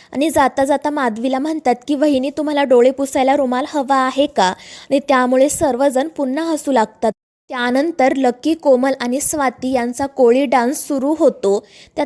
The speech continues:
तिघांचा डान्स बघून सर्वजण खूप खुश होतात आणि एन्जॉय करतात. मुक्ता आणि गोखले फॅमिलीसुद्धा खूप खुश असते. सर्वजण टाळ्या वाजवून त्या तिघांचं कौतुक करत असतात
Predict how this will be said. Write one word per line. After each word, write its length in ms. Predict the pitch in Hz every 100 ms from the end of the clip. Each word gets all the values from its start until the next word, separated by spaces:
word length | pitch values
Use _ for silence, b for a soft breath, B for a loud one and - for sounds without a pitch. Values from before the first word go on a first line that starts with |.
| 285
तिघांचा 460 | 294 285 302 269 302
डान्स 400 | 269 247 277 -
बघून 300 | 277 247 294
सर्वजण 680 | - 285 247 285 269 254 285
खूप 300 | - 311 _
खुश 340 | - 320 339 339
होतात 380 | 247 262 269
आणि 200 | 254 285 -
एन्जॉय 400 | 240 233 269 285
करतात. 480 | 311 240 220 214 208 - B B B
मुक्ता 400 | 269 277 _ 311
आणि 180 | 294 302
गोखले 380 | 285 277 302 302
फॅमिलीसुद्धा 680 | 320 254 247 277 311 220 262 285
खूप 300 | 320 320 -
खुश 340 | 320 330 320
असते. 460 | 294 - - 196 220 - _ b b
सर्वजण 720 | - - 294 277 311 302 277 320
टाळ्या 380 | 302 247 262
वाजवून 380 | 302 277 247 254
त्या 140 | 277 294
तिघांचं 520 | 294 247 311 269 294
कौतुक 420 | 294 233 240 269 -
करत 280 | 254 294 269
असतात 320 | 285 -